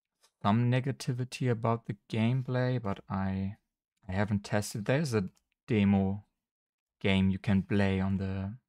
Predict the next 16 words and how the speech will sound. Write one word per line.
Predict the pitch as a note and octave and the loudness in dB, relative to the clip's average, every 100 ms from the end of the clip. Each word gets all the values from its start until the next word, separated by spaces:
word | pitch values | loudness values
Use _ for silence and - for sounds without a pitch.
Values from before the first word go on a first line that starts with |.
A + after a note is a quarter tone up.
| - | -4
Union | A#2+ G#2 G2+ G2 | 2 4 4 2
Arena | G2 F#2+ F#2+ | 0 0 0
website. | G2+ - B2+ C3 - _ _ _ _ _ _ _ _ _ _ _ _ _ _ _ _ _ _ | -4 -4 -4 -4 -8 _ _ _ _ _ _ _ _ _ _ _ _ _ _ _ _ _ _
Yeah, | G3+ G#3 D#3+ G#2+ | -2 0 0 -2
okay. | E3+ E3+ G#2 - _ _ _ _ _ _ | 0 2 0 -4 _ _ _ _ _ _
Not | C3 E3+ - | 0 0 0
the | |
parallel, | A2+ - G2 G2 G#2 G#2 | -2 2 4 4 2 -2
but | G#2 G#2+ - - | -2 -6 -6 -10
at | A#2+ | -4
least | C#3 C3+ | -4 -4
we | G#2+ | -4
get | G#2+ G2 | -2 0
a, | F#2+ F#2 G#2+ _ _ _ _ _ _ _ _ _ | -2 -4 -10 _ _ _ _ _ _ _ _ _
a | G#2 | -12
Sukuna. | - G#2 - - G2+ F#2+ G2 | -8 -8 -6 0 2 2 -2